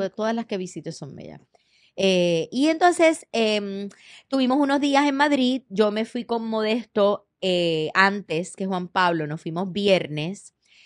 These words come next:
Speaker 2: La ceremonia de los Goya fue un sábado.
Speaker 1: Ok.
Speaker 2: Pero nos fuimos viernes porque el viernes hubo una actividad muy, muy chévere y muy especial porque le dieron la palabra a Isel.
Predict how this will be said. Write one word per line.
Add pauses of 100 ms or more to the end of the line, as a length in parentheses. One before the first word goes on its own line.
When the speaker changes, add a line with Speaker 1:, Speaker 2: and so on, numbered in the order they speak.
(140)
Speaker 2:
La
ceremonia
de
los
Goya
fue
un
sábado. (140)
Speaker 1:
Ok.
Speaker 2:
Pero
nos
fuimos
viernes
porque
el
viernes
hubo
una
actividad
muy, (340)
muy
chévere
y
muy
especial
porque
le
dieron
la
palabra
a
Isel.